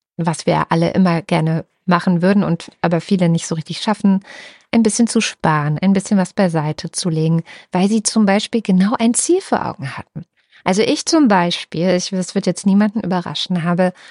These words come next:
schon seit einigen Jahren das Ziel vor Augen, ein Haus in Irland zu <laughs> haben.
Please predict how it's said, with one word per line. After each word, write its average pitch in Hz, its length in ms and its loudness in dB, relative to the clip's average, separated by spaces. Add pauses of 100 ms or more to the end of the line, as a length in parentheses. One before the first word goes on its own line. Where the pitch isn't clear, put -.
schon - 180 0
seit 190 160 2
einigen 240 400 2
Jahren 180 260 4
das 175 200 -2
Ziel 175 180 0
vor - 220 -2
Augen, 156 360 -2
ein 160 220 -4
Haus 156 200 -4
in 165 100 -4
Irland 160 560 -4
zu 190 160 0
<laughs> 180 220 -2
haben. 208 380 -2